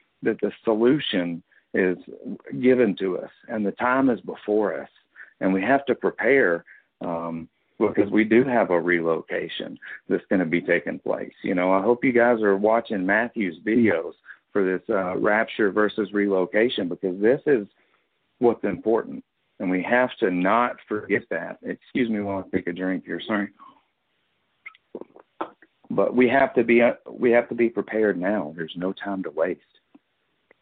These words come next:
And it's all given to us. You know, we just have to do our due diligence to break it down and go over this information with people that we trust,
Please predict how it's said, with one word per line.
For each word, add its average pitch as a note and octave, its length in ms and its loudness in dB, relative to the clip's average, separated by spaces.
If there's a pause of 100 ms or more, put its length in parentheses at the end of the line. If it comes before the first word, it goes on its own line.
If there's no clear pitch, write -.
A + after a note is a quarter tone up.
And G2 120 2
it's E2+ 120 0
all G#2+ 240 4
given G#2+ 420 2
to D#2 200 -8
us. D2 140 -14 (200)
You F#2+ 120 -10
know, E2 120 -4
we F2 120 -2
just F#2+ 220 -6
have G#2 180 0
to G#2 80 0
do G2 180 4
our F#2 140 4
due F#2+ 180 0
diligence F#2 600 0
to F2+ 100 -6
break F2+ 260 0
it G2+ 100 -8
down F#2+ 360 0 (320)
and F#2+ 120 0
go F#2 240 4
over G2 200 2
this E2+ 200 -10
information F2+ 760 -4
with E2 200 -6
people G#2 280 0
that G2+ 140 0
we F2 120 -4
trust, G2+ 480 0